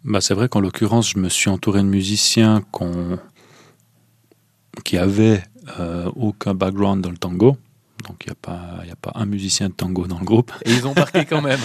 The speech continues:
Speaker 1: <laughs> Alors, ils sont venus, euh, de bon cœur. Mais ce qui est le plus difficile, c'est pas forcément de trouver des bons musiciens, parce que ça, ça pousse sur les arbres. Euh, c'est surtout de trouver des gens avec qui la relation va aussi se passer, va pouvoir évoluer.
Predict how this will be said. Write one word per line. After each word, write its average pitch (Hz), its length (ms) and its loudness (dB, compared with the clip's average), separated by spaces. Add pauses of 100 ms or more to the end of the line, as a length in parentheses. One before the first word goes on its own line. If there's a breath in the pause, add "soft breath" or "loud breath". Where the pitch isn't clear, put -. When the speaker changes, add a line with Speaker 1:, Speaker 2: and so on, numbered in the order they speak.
Speaker 1:
<laughs> 156 140 -14
Alors, 95 220 -6
ils 98 80 -4
sont 98 200 -2
venus, 92 300 -2
euh, 82 140 -10
de 92 100 -2
bon 98 220 -2
cœur. 117 420 4
Mais 95 220 2
ce - 140 -2
qui - 100 -4
est 92 180 2
le 92 120 0
plus - 160 -6
difficile, 107 440 0
c'est - 120 -2
pas - 140 0
forcément 107 300 0
de 101 60 0
trouver 95 220 4
des 98 100 6
bons 92 140 0
musiciens, 98 480 0
parce - 160 -6
que - 100 -8
ça, - 160 -4
ça - 140 -6
pousse - 180 -8
sur - 180 -6
les 95 200 4
arbres. 98 220 4 (380 loud breath)
Euh, 87 380 0
c'est - 160 -4
surtout - 500 0
de 95 120 0
trouver 90 340 0
des 87 140 4
gens 101 180 6
avec 87 240 2
qui - 140 0
la 87 100 -2
relation 87 460 -2
va 87 100 -4
aussi - 220 -6
se - 80 -2
passer, - 320 -4
va 92 100 2
pouvoir 85 240 -4
évoluer. 90 380 2